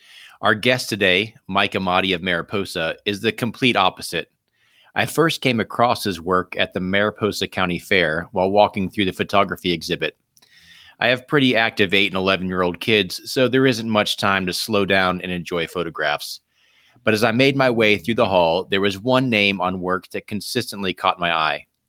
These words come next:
I decided to look him up on Facebook and send him a message expressing my appreciation of his work.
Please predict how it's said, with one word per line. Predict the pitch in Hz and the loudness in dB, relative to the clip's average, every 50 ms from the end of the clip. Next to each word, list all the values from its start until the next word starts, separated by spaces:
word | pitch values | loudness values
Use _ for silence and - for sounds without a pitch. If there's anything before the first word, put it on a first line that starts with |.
| _ _ _ _ _ _ _ _ _ _ _ | _ _ _ _ _ _ _ _ _ _ _
I | - 98 | -4 -2
decided | 95 104 - - 120 120 120 107 | -2 0 0 0 0 0 -2 -4
to | - 110 | -2 0
look | 110 107 - | 0 0 2
him | 110 104 | 2 2
up | 104 101 - 104 | 2 2 2 0
on | 98 90 | -2 -2
Facebook | - - 104 107 104 - - 147 156 156 - - | 0 0 0 0 -2 -2 -2 0 0 0 -2 -2
and | 113 98 90 | -4 -4 -2
send | - - 107 101 | -2 0 0 2
him | 101 | 2
a | 98 95 | 2 2
message | 95 107 110 - - 95 85 85 85 104 | 2 2 0 2 2 0 0 0 -2 -4
expressing | 110 - - - _ - 135 123 - 135 117 110 | -8 -8 -8 -6 _ 0 0 0 0 -2 -2 0
my | 107 104 | 0 0
appreciation | 98 92 - - 110 95 - - 95 90 90 - - 87 | 0 0 -2 -6 -6 -4 -2 0 0 0 0 0 -2 -4
of | 85 80 | -6 -6
his | 82 80 80 | -6 -8 -8
work. | 80 87 87 90 - - - | -4 -4 -4 -4 -4 -8 -18